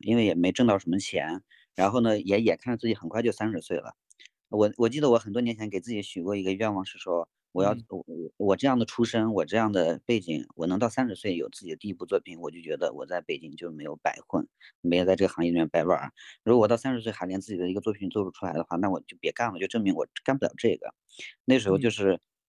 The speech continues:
Speaker 2: 信心是一种全方位的坍塌的状态，
Speaker 1: 嗯。
Speaker 2: 就是你完全无从获得在这个行业里面从事的信心，
Speaker 1: 嗯。
Speaker 2: 除了是一个非常吃苦耐劳能干活的人之外，就是没有信心觉得自己可以做导演啊什么的。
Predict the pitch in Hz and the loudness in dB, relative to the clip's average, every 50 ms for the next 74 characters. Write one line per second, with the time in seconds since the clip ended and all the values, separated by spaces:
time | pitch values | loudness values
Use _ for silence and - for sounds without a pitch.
0 | _ _ _ - - 180 143 123 113 - 131 135 139 139 - - 117 107 107 113 | _ _ _ 0 4 6 6 6 6 4 4 4 4 2 0 0 0 2 2 2
1 | 110 - 90 85 - - - 92 92 110 107 139 139 139 139 127 - - - - | 2 2 0 -2 -2 -2 -2 -2 -2 0 0 0 2 2 2 0 0 0 -4 -6
2 | - - 98 95 - 95 92 90 90 - 90 80 - - - - _ _ _ _ | -4 -4 -4 -4 -2 -2 -2 -2 -2 -2 -4 -8 -8 -12 -20 -20 _ _ _ _
3 | - 101 90 - 104 95 87 82 80 82 101 143 - - 92 87 85 76 71 82 | -10 -10 -6 -4 -2 -2 -2 0 2 2 2 2 0 0 -2 -2 -2 -2 -2 -4
4 | - - - - 73 82 87 - _ 117 101 82 - - - - - 80 80 _ | -6 -4 -4 -4 -4 -4 -4 0 _ 2 2 2 0 -2 -2 -2 -2 -2 -6 _
5 | _ _ _ _ _ _ _ _ - 101 95 98 101 101 - 85 82 87 92 85 | _ _ _ _ _ _ _ _ 0 0 2 2 0 -2 0 -2 -2 0 0 0
6 | 85 80 78 - - 82 82 85 95 90 - 113 95 78 - - 87 87 85 - | -2 -2 -4 -4 -8 -10 -8 -8 -10 -4 -2 0 0 0 0 0 0 0 -2 -4
7 | _ _ _ - - _ _ - 151 143 123 120 143 135 117 92 80 - - - | _ _ _ -20 -20 _ _ -8 0 4 6 6 8 6 6 4 2 -4 -12 -20
8 | - - 123 110 110 110 110 - 135 131 - 113 107 113 - - - - 135 127 | -10 -8 -6 -4 -2 -4 -2 -2 -4 -4 -4 -6 -8 -6 -8 -8 -4 -4 -6 -4
9 | - - 104 95 - 101 117 123 127 117 95 92 73 87 95 92 98 98 - 131 | -4 -4 -4 -4 -4 -4 -2 0 0 0 -2 -4 -6 -6 -6 -6 -4 -2 -2 -4
10 | 110 101 - 85 80 95 98 87 82 82 87 - 95 92 104 92 - _ _ _ | -4 -4 -6 -6 -4 -4 -4 -6 -6 -10 -8 -8 -6 -6 -6 -8 -8 _ _ _
11 | _ - _ _ _ _ _ 101 98 92 95 90 85 85 82 78 78 90 92 107 | _ -20 _ _ _ _ _ -12 -10 -8 -6 -6 -6 -6 -8 -8 -6 -2 -2 -2
12 | 113 104 123 113 - 113 104 98 - 87 85 90 98 107 98 - - 92 80 - | -2 -2 -6 -8 -6 -6 -6 -4 -2 -2 -4 -4 -4 -6 -10 -6 -4 -6 -2 -2
13 | 98 85 78 - 76 78 - 67 - - - - - - - - - | -2 -2 0 -2 -2 -2 -2 -4 -8 -8 -10 -10 -10 -10 -12 -14 -14